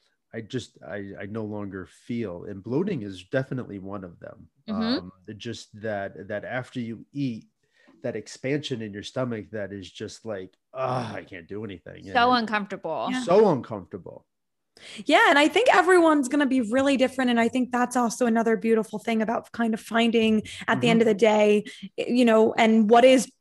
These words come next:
Speaker 3: constantly evolving, but finding the foods that will work for you. Because for you, m-, be, you know, being more plant-based and, and finding that happy medium, that's so beautiful.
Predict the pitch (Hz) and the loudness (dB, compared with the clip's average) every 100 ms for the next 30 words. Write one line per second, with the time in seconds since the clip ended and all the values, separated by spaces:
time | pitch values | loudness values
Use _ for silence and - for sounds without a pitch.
0 | - - 320 311 320 269 277 254 247 254 | -4 4 4 6 2 4 2 4 4 4
1 | 226 220 226 - 262 262 285 277 - 285 | 4 2 0 0 2 4 2 2 2 0
2 | 220 240 233 254 262 226 - 226 220 226 | 2 2 4 4 4 2 0 -2 0 -2
3 | 247 - 262 294 311 311 - - - 254 | -2 0 4 6 6 4 -4 -16 2 2
4 | 226 269 254 262 233 262 285 285 262 262 | 4 4 4 4 4 4 4 2 2 2
5 | 240 226 233 226 233 233 226 - 226 220 | 2 4 6 6 4 2 0 2 2 2
6 | 247 240 247 233 214 - 220 233 233 226 | 2 4 4 4 4 2 0 0 2 2
7 | 220 214 233 - 254 208 269 294 208 196 | 2 2 0 2 2 4 2 2 2 2
8 | 254 | 2